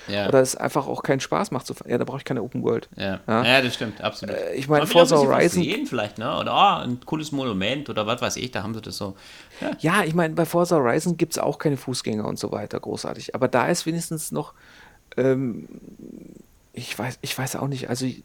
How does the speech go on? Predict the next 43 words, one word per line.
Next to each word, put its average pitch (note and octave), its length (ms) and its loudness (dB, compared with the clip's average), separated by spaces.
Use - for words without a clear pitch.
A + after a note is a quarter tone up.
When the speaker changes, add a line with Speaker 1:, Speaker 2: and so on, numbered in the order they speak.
Speaker 2:
ja, C#3+ 240 4
Speaker 1:
Es B2 80 0
packt - 260 4
Speaker 2:
tue D#3+ 80 4
ich E3 60 2
Speaker 1:
einen E3 40 -4
Speaker 2:
mich D#3 100 0
Speaker 1:
mehr. D#3 60 -6
Speaker 2:
total - 200 -4
Speaker 1:
Ja, C3+ 60 4
es B2 60 -4
Speaker 2:
schwer, A#2+ 200 2
Speaker 1:
packt, B2 100 -6
ja, C#3 100 4
ja, C#3+ 60 4
Speaker 2:
schwer B2+ 100 2
Speaker 1:
stimmt, A#2 180 0
Speaker 2:
mit. - 80 -6
Speaker 1:
stimmt, G2 160 -10
ja. G2+ 120 -4
Speaker 2:
Ja, G#2 300 2
womit F#3 280 6
ich G3+ 160 -2
mich - 180 2
auch F#3+ 240 4
wahnsinnig A#2 400 2
schwer A2+ 200 -4
getan A2 360 -6
habe, - 120 -10
um D#3 180 2
dann C3 140 2
endlich C3+ 340 -4
mal A#2 100 2
die - 60 -2
Speaker 1:
Oh, - 80 -2
oh. B2 100 2
Speaker 2:
Überleitung G#2+ 320 0
zu G#2 120 -8
schaffen, - 320 -10
Speaker 1:
Oh, - 120 0
oh, - 320 -2
oh. - 160 -12
Speaker 2:
ist, - 480 6